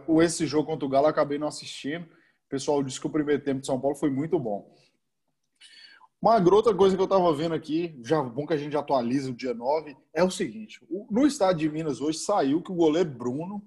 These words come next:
recebeu aí uma liminar pra tirar a tornozeira eletrônica pra poder fazer os jogos dele,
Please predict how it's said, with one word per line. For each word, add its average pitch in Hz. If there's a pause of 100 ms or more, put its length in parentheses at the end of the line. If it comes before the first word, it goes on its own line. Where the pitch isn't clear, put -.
(280)
recebeu 151
aí 143
uma 139
liminar 156 (640)
pra 143
tirar 170 (760)
a 117
tornozeira 170
eletrônica 156
pra 180
poder 160
fazer 165
os 180
jogos 143
dele, 120